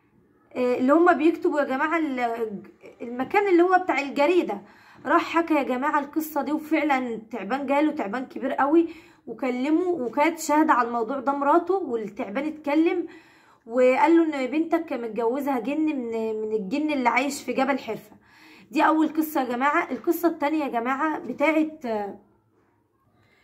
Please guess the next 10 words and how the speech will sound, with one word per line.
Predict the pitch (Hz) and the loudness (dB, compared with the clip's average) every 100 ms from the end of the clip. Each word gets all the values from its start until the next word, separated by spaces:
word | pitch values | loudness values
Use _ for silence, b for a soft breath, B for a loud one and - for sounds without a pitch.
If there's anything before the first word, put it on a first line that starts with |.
| b - | b -8
القصة | 247 359 - 330 | -6 -4 0 0
التانية | - 311 | 2 0
يا | 311 | 0
جماعة | 254 254 277 285 | 2 2 2 0
برضو | 294 302 254 | -2 0 0
عن | 269 | 0
الجبل | 294 254 269 277 | -2 0 0 0
ده | - 269 | 0 0
يا | |
جماعة، | 269 240 269 285 | 2 0 0 -4